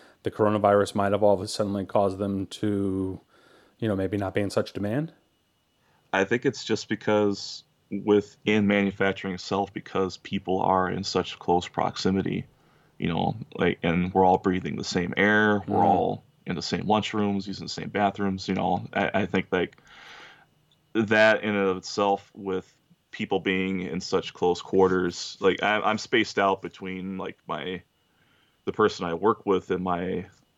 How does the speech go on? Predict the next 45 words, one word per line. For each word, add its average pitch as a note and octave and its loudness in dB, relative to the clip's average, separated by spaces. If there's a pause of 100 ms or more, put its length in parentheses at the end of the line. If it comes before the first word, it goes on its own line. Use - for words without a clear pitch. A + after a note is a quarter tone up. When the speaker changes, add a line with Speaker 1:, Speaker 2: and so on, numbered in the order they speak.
Speaker 2:
my F2 -2
machining G2+ 4
cell F2 2
at - -10
the A2+ 0 (120)
Speaker 1:
Right. G2+ -4
Speaker 2:
plant. E2 -6
But, D#2+ 2
I E2 -4
mean, F2 -2
like, F2 0
we G2+ 4
all A2 6
use G2 -2
the - -6
same F2 -10
facilities. F#2 -6
We're F#2+ 0
all F2+ 0 (280)
going F#2 2
through F2+ -4
the E2+ -4
same E2+ -4
gates. F2 0
So - 0
there's, F#2 4
Speaker 1:
Right. G2 -8
Speaker 2:
there's G2 2
more F2+ 4
risk E2 0
of D#2+ 0 (300)
contamination F2 -2
and C#2+ -6
contraction D#2+ -4
that D2 -2
way. - -4 (400)
As G#2 2
far E3 4
as D#3 2
I C3 4
know, B2 0
nobody A2+ -2
at G#2+ -4
the - -8
plant, G2+ -4